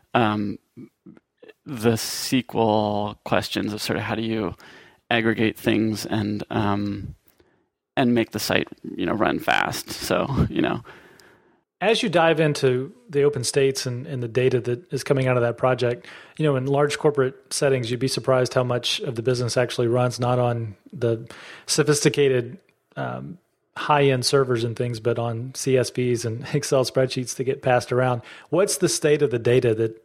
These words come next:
Speaker 2: you're finding in the state government level?
Speaker 1: Yeah, I mean, I think, um, Sunlight deserves so much credit for really making that happen through, uh, making that stuff available through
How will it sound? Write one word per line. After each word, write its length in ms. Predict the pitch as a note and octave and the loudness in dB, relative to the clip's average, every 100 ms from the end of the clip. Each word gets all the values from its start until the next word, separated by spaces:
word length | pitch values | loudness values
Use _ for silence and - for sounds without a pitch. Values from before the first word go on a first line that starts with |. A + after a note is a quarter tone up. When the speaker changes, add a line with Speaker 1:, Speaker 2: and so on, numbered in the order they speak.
| _ - | _ -8
Speaker 2:
you're 220 | C3 A#2+ | -4 -2
finding 340 | C#3 C3 B2 | 0 0 0
in 80 | A#2+ | -4
the 60 | A2+ | -4
state 240 | - B2+ | -4 -4
government 320 | C3 B2 B2 | -4 -6 -8
level? 320 | C3 A#2 A#2 _ _ _ _ _ - - B2+ - | -8 -10 -12 _ _ _ _ _ -4 -2 -2 4
Speaker 1:
Yeah, 280 | F3+ G#3+ - | 6 6 6
I 120 | D3 | 2
mean, 180 | D3+ D#3 - | 2 0 0
I 80 | D3 | 0
think, 400 | - F#3 - - | 2 0 -2 0
um, 460 | C#3+ C3 B2 B2+ - _ C3 - - | 2 2 2 -2 -8 _ -20 -20 -16
Sunlight 600 | - - D#3+ E3+ E3 C3 - | -8 -2 0 4 4 2 0
deserves 360 | B2 C#3 B2+ | 0 2 0
so 120 | - | 2
much 220 | D3 C#3 - | 2 0 0
credit 320 | D3+ C#3+ - | 2 2 0
for 560 | - A#2+ A#2 A#2 A#2 - - | 0 2 2 2 0 -4 -2
really 300 | C3+ B2+ A#2+ | 0 2 2
making 320 | A#2+ A2+ A#2+ | 0 0 0
that 200 | A#2 A2 | 2 2
happen 340 | B2 A#2 A#2 | 0 0 -2
through, 480 | A2+ A2+ A2+ A2+ A2+ - - - _ | -2 0 0 0 -2 -10 -20 -20 _
uh, 260 | - A#2+ A2+ | -2 0 0
making 280 | C3+ C#3+ C#3 | -2 0 0
that 140 | A2+ | 0
stuff 160 | - A#2 | -2 0
available 420 | A2 A#2+ C3+ C#3 | 2 2 2 0
through 580 | - A2+ A2+ A#2 A#2 | -2 -2 0 2 0